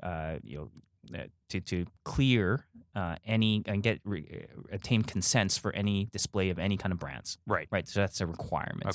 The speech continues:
Speaker 2: Okay.
Speaker 1: Um, now, if, if you're, okay, let's say if, if you're not under that, um, and, uh, and, and it, it just appears in your film, um, and how worried y-, should you be?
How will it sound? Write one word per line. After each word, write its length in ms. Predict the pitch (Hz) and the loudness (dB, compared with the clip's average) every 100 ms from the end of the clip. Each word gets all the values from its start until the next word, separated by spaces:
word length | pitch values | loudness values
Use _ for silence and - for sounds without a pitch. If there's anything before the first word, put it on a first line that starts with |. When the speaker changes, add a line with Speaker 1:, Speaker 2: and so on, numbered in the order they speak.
| 90 | -2
Speaker 2:
Okay. 100 | 95 - - - - _ | -8 -14 -20 -20 -20 _
Speaker 1:
Um, 280 | 113 110 101 | 4 6 6
now, 320 | 107 107 90 - _ _ | 6 4 2 -4 _ _
if, 200 | 113 110 - _ _ | -4 -4 -6 _ _
if 180 | 107 - | -8 -2
you're, 280 | 104 104 95 - _ - | 2 2 2 -2 _ -10
okay, 160 | - | -2
let's 160 | 95 90 | 0 0
say 200 | - 95 | 2 0
if, 220 | 95 92 - | 0 -6 -8
if 240 | - - | -10 -8
you're 320 | 92 85 82 - _ | -6 -6 -6 -12 _
not 380 | 101 107 101 - | 0 2 2 0
under 260 | 92 92 90 | -2 0 0
that, 360 | 87 85 - - - | 0 -2 -4 -12 -8
um, 400 | 92 82 82 76 | -4 -4 -4 -6
and, 460 | 95 87 82 82 85 _ _ _ _ _ - | -6 -6 -6 -8 -10 _ _ _ _ _ -8
uh, 420 | - - - - - | -6 -6 -6 -8 -8
and, 360 | 95 92 92 90 | -8 -4 -4 -4
and 140 | 90 | -4
it, 120 | 90 - | -4 -6
it 120 | 95 | -4
just 180 | 95 87 | -2 -2
appears 360 | - 104 92 | 0 2 2
in 60 | 92 | 2
your 120 | 85 | 0
film, 460 | - 170 156 135 135 _ _ _ _ _ _ _ _ _ - _ | 2 6 6 6 2 _ _ _ _ _ _ _ _ _ -20 _
um, 480 | - 107 104 101 101 - - - _ - | 4 6 8 6 4 0 -18 -20 _ 0
and 160 | 127 | 2
how 200 | - 127 | 6 8
worried 420 | 113 131 135 123 127 | 8 8 8 4 2
y-, 40 | - | 0
should 320 | - 127 120 | 4 4 6
you 160 | 117 | 4
be? 440 | 107 123 139 165 | 6 4 4 2